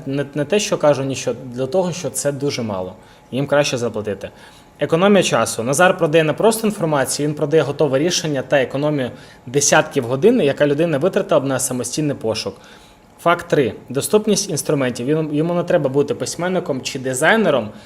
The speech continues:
Він використовує чат Джі Пі Ті для створення контенту і Canva для простого дизайну. Наступна. А, Digital Invitation. Це електронне запрошення у вигляді файлу, П Д Ф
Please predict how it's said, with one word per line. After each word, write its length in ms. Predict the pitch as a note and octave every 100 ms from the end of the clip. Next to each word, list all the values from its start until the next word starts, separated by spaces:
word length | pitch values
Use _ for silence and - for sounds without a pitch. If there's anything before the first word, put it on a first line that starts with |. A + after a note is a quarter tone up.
| - -
Він 200 | D3+ E3
використовує 520 | D3 D#3+ D3+ E3+ D#3
чат 220 | C#3 D3+
Джі 100 | -
Пі 140 | C3+ D3
Ті 180 | D3 G3
для 140 | D3
створення 360 | - D#3+ D3 C3
контенту 580 | C#3 C3 F#3+ A3 D#3+ -
і 60 | C3+
Canva 460 | C#3 C3 C#3+ F#3 G#3 - - -
для 220 | B2+ D3+
простого 500 | C#3+ B2 - C#3+ C3+
дизайну. 460 | A#2 A2 G2 F#2 F2+ - - - _ - - - - - - - - - -
Наступна. 500 | C#3 - F#3 - G#2 - - - - - - _
А, 80 | B2+ A#2+ A#2+ A#2+ A#2 A#2+ A#2+
Digital 500 | G3+ G3+ G#3+ G#3 F#3+ - -
Invitation. 920 | F#3+ F3+ D3 E3+ D#3+ D#3 C3 - -
Це 180 | G#2+ -
електронне 640 | E3+ F3 - F3+ E3 C#3+ C3 -
запрошення 760 | C3 B2+ D#3+ G#3+ G#3 G3+ E3+ -
у 60 | B2
вигляді 460 | C#3 E3 D3 C3+
файлу, 440 | C#3 - B2 G#2 G#2
П 160 | -
Д 120 | A#2
Ф 160 | D#3+ G3